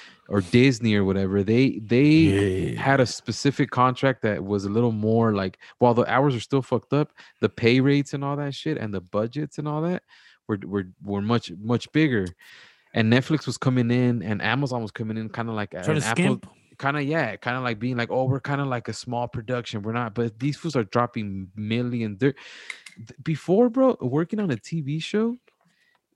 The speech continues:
Speaker 1: was, there was a lot, you know, it was, like, a lot of stage stuff, and it was, like, you know what I mean? Like, it was, it wa-, it wasn't shot like a movie. Nowadays,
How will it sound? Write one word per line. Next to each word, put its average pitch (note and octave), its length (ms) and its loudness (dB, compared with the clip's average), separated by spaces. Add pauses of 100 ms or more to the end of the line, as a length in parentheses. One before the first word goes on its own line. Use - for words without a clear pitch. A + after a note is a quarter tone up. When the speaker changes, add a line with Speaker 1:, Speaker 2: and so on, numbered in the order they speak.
(420)
Speaker 1:
was, B2 300 -2 (420)
there C#3 160 4
was E3 220 4
a D3+ 60 2
lot, C#3 180 0
you B2+ 80 -2
know, B2+ 120 0
it C3 100 2
was, D3 200 0
like, B2 160 0
a A#2 40 0
lot C3 180 0
of A#2+ 80 -4
stage C3+ 420 0
stuff, C3+ 400 0
and A#2+ 100 2
it A#2+ 40 4
was, B2 200 2
like, G#2+ 220 4
you C#3+ 60 2
know C#3 80 6
what C#3 100 6
I B2 60 4
mean? C3 200 2
Like, B2 200 2
it A2 260 -2
was, B2+ 220 0
it G2+ 140 0
wa-, C#3 200 6
it B2+ 160 2
wasn't D3 340 2
shot C3 300 -4
like A#2+ 160 -6
a G#2+ 60 -6
movie. A2+ 400 -4
Nowadays, D#3 800 -2